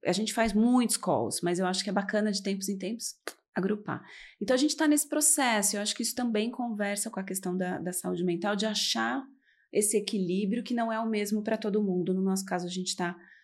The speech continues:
entendendo que cada time vai ter a sua, a sua realidade, né?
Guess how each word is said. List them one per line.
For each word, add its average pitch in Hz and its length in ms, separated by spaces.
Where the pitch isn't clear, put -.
entendendo 180 600
que 190 120
cada 185 260
time 180 320
vai 180 160
ter 185 220
a 180 80
sua, 180 480
a 165 60
sua 165 220
realidade, 170 680
né? 165 220